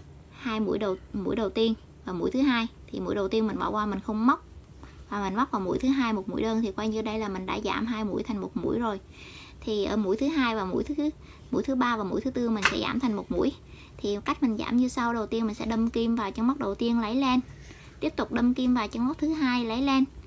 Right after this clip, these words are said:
sau đó kéo cái sợi len này qua chân móc đầu tiên ở đây. Thì bây giờ trên kim mình có hai chân móc,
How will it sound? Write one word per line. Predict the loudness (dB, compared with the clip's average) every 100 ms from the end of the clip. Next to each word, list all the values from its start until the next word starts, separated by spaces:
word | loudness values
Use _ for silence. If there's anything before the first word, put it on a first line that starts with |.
| -18 -20 -20
sau | -6 0
đó | 0 0
kéo | 0 2
cái | 0
sợi | 0 0
len | 0 0
này | -2
qua | 0 -2
chân | 0 0 2
móc | 2 0 -18 -20 -20 -20 -20 -10
đầu | -4 -2 0
tiên | 2 2 0
ở | 0
đây. | 0 0 -8 -20 -16 -16 -8
Thì | -2 0 2
bây | 0
giờ | 0
trên | 0 0
kim | 0 0
mình | -2
có | -2
hai | 0 0 0
chân | 2
móc, | 2